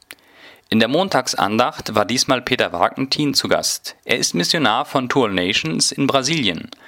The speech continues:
Dort arbeitet er unter den Indianern. Die Arbeit in den Indianerdörfern beschränkt sich nicht nur auf geistliche Gespräche und Gründungen von Gemeinden,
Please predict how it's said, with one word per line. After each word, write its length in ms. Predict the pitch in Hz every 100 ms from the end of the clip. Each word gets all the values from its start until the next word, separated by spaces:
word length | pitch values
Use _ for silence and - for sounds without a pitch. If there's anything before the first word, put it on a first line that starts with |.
| - - - -
Dort 260 | - 151 -
arbeitet 480 | - 147 185 190 180
er 260 | - 123 127
unter 200 | 135 123
den 160 | 131
Indianern. 640 | 123 131 139 127 87 - - _ _ _ _ _
Die 100 | -
Arbeit 600 | - 120 - 101 - -
in 180 | - 120
den 160 | 113 104
Indianerdörfern 1000 | - 90 87 110 131 131 147 - 156 151
beschränkt 400 | 104 135 147 165
sich 220 | 143 135
nicht 260 | 147 - -
nur 240 | 120 -
auf 360 | 101 98 - -
geistliche 640 | 82 98 135 - 107 -
Gespräche 880 | 98 87 - 98 139 - 180 185 180
und 220 | - 95
Gründungen 500 | - 117 151 143 117
von 220 | 110 104 92
Gemeinden, 640 | 85 82 95 120 - 175